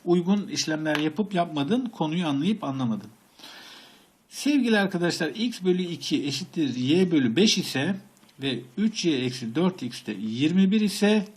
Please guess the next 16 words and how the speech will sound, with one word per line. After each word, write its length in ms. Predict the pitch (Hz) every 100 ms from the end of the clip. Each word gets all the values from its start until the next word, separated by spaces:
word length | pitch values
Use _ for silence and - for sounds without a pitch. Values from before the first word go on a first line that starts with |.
| - _
x 220 | 240 233
çarpı 400 | - 180 156 -
y 280 | 147 175 175
değeri 340 | 139 147 190 170
nedir 340 | 156 165 151
diye 160 | 139 170
sorulmuş. 580 | 143 120 113 104 - - _ _ - - - - - -
Sevgili 380 | - 302 262 240
arkadaşlar, 680 | 196 185 170 165 156 143
x 340 | 131 170 277 -
ile 80 | 190
y 260 | 180 214
arasında 440 | 165 156 - 170 165
bir 60 |
ilişki 540 | 147 151 156 - 110 101
verilmiş. 720 | 165 247 220 220 220 -